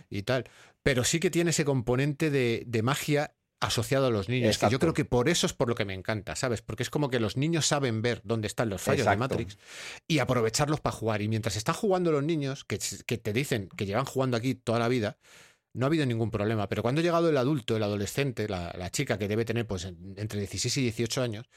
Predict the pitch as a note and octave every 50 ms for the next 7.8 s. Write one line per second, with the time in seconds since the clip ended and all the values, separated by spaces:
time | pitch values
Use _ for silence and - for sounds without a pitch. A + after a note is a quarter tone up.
0 | - - - - - - - - - _ - D#3 - - E3+ D#3+ D3+ C#3 B2+ B2+
1 | A2+ G#2+ B2 C#3 C3 - A#2+ G#2+ - B2+ A2 G#2 G#2 G2 - A2 A2+ A#2 A2 G#2+
2 | F#2 G#2 G#2+ A#2 A2 A2+ G2 G2 G2 G#2 C3 C3 - B2 G#2+ - A#2 B2 C3 A#2+
3 | - B2 G#2+ G2+ G2+ A2 C3+ A#2 G2 G2 G2+ G2 F#2+ A2 B2 A#2 A2+ A#2+ B2+ B2+
4 | B2+ A#2 A2 G#2 G2 - - - - - - - G#2+ G#2+ G2+ G#2 G2+ G2+ - A#2+
5 | A#2 A2+ G#2 A2 - - B2+ A#2 B2 B2+ D3 B2 A#2+ A#2 A2 G#2+ G#2 G2 G2 G2
6 | G2 - - - - - - _ _ _ - - C3 - A#2+ G#2 G#2 G#2 A2 -
7 | - A#2 A#2 A2+ G#2 G#2 G2+ A2+ C#3+ D3 A2+ F#2+ F2+ F#2+ B2 F3+